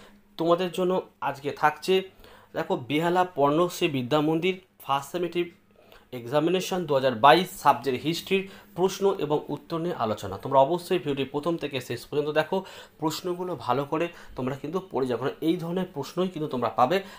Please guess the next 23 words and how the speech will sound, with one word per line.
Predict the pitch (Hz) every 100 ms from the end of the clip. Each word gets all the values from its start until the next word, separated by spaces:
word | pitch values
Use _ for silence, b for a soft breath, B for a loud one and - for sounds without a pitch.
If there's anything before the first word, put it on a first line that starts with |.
| -
আমি | 127 -
উত্তর | 147 - 180
সহ | 170 180 180
আলোচনা | - 117 117 135 175
করে | 143 107
দিলাম। | 101 98 95 - B B B
তো | 147
দেখো, | 170 208 -
একের | 135 - 160
দাগে | 135 92 87 B B -
নিচের | 127 175 202 175
বিকল্প | 156 185 185 185
উত্তরগুলো | 196 151 151 170 165 175
থেকে | 170 180 123
সঠিক | - 147 139 180
উত্তরটি | 147 139 156 151
বেছে | 170 131 127 143
নিয়ে | 151
লেখো। | 151 147 196
দশটা | 139 117 131 - 151
কিন্তু | 147 151 196 -
এমসিকিউ | 127 127 117 -
দেয় | 147 -